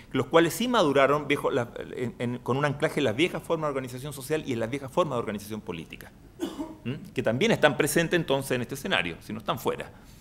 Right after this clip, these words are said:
de alguna manera. Pero aquí lo que quiero decir es que se junta, eh, mucho, ¿no? De todo. Eh, no es casual que la respuesta que se intenta, ¿ah? de, de, a partir de los modos de dominio, es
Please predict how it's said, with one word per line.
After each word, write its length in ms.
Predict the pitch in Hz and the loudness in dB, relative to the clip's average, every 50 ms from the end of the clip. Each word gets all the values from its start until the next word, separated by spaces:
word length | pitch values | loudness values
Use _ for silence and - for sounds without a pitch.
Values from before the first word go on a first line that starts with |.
| - - - - | -20 -20 -16 -10
de 80 | - 98 | -8 -6
alguna 240 | 90 98 95 85 | -6 -4 -6 -6
manera. 280 | 80 78 73 71 67 65 - - - - | -6 -8 -10 -10 -12 -16 -18 -20 -12 -4
Pero 140 | - 135 143 | 0 0 0
aquí 160 | 143 180 202 | 2 2 0
lo 100 | 202 170 | 0 0
que 100 | 156 151 | 0 0
quiero 160 | 147 175 165 | -2 -2 -2
decir 200 | 160 - 170 170 | -2 0 0 0
es 40 | 165 | 0
que 100 | - 143 | -2 -6
se 120 | 127 - | -6 -8
junta, 720 | 127 - - 143 139 131 - 143 135 139 - - - - - | -8 -6 -6 -6 -6 -4 0 0 0 0 -2 -10 -20 -14 -8
eh, 260 | - 110 107 107 107 104 | -4 -2 0 0 0 -2
mucho, 340 | - 127 120 113 - - - | -2 -2 -2 -2 -2 -6 -8
¿no? 120 | 110 131 | -8 -8
De 180 | - - 95 95 | -6 -4 -4 -2
todo. 340 | - 117 87 73 69 - - - - - - - - - - - - - - - - - - - - - - - - - - - - | 0 0 -2 -2 -2 -8 -14 -20 -20 -20 -20 -20 -20 -20 -20 -20 -20 -20 -20 -20 -20 -20 -20 -20 -20 -20 -20 -20 -20 -20 -12 -4 0
Eh, 460 | 120 127 127 123 123 123 120 127 - - | 2 4 6 6 6 6 4 2 0 0
no 100 | 139 185 | 0 0
es 80 | 226 220 | 0 0
casual 640 | - 202 180 - - 180 147 117 117 123 127 - - - - | 0 -2 -4 2 6 10 12 12 12 10 6 0 -6 -8 -4
que 100 | - 123 | 0 2
la 100 | 120 120 | 4 4
respuesta 460 | 113 117 - - - 202 202 202 233 156 | 4 2 0 2 2 2 4 4 2 0
que 80 | 175 | 0
se 140 | 160 - 180 | 0 -2 -2
intenta, 720 | 165 160 - - 160 131 120 - - 151 180 214 214 - - | -4 0 6 6 8 8 6 6 6 6 6 6 4 -2 -4
¿ah? 280 | - 120 135 156 - - - - | 0 2 2 2 0 -4 -8 -10
de, 300 | - 190 190 101 87 - - | -8 -4 -2 -2 -2 -4 -6
de, 200 | 107 104 95 - | -6 -6 -4 -4
a 80 | - 98 | -4 -4
partir 260 | 92 - - 135 127 | -4 -4 -2 0 2
de 100 | 123 117 | 4 4
los 100 | 107 101 | 4 4
modos 260 | 104 120 135 143 131 | 4 4 4 6 8
de 80 | 147 151 | 8 8
dominio, 520 | 160 190 226 254 208 160 160 190 233 240 - - - - - - | 8 8 8 6 6 6 6 4 4 2 -2 -8 -12 -12 -2 6
es 280 | - 139 151 165 170 | 8 10 10 10 8